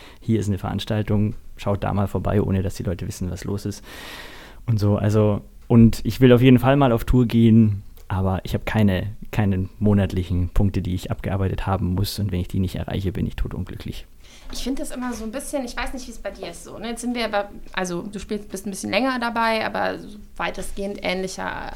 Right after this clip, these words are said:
Speaker 2: ähnlicher
Speaker 1: Mhm.
Speaker 2: Zeitraum. Und dann denk ich immer so, ähm, dass ich so gerne Mixed-Shows spiele.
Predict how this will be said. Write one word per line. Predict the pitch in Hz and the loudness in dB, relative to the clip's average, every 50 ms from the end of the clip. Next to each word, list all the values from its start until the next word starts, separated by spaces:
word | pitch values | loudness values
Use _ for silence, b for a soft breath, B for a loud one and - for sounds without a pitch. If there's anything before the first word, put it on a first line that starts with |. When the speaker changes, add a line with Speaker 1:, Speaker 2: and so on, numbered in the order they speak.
| - | 4
Speaker 2:
ähnlicher | - 117 117 123 147 | 6 6 6 6 6
Speaker 1:
Mhm. | 190 | 2
Speaker 2:
Zeitraum. | - 262 269 269 - 269 254 B B B B B B B B B B B B B B B B B - - - - - - - - - | -2 -4 -4 -2 -2 -2 -4 B B B B B B B B B B B B B B B B B -20 -20 -20 -20 -20 -20 -20 -20 -12
Und | - - 214 | -6 -2 -2
dann | 220 214 | 0 0
denk | 208 226 247 302 349 339 - | 0 0 2 2 0 0 -2
ich | 277 247 - - - | -6 -8 -8 -8 -6
immer | 247 240 247 247 240 220 | -4 -2 0 -2 -2 -4
so, | 208 214 226 233 226 226 233 - | -4 -6 -6 -6 -6 -6 -6 -4
ähm, | - 226 220 220 220 220 220 220 220 214 - - - - - - - - - - - - - - - | -2 -2 0 0 0 0 -2 -4 -6 -8 -12 -20 -20 -20 -20 -20 -20 -20 -20 -20 -20 -20 -20 -14 -10
dass | 233 214 208 - - | -8 -8 -8 -10 -12
ich | 226 214 - | -12 -12 -10
so | - 226 214 | -10 -10 -8
gerne | 220 226 220 220 254 240 | -4 -2 0 2 2 2
Mixed-Shows | 226 220 226 220 - - - - 190 180 175 - | 4 2 2 0 -4 -6 -6 -6 -6 -6 -8 -10
spiele. | - - - 143 147 160 160 | -14 -12 -12 -12 -12 -12 -14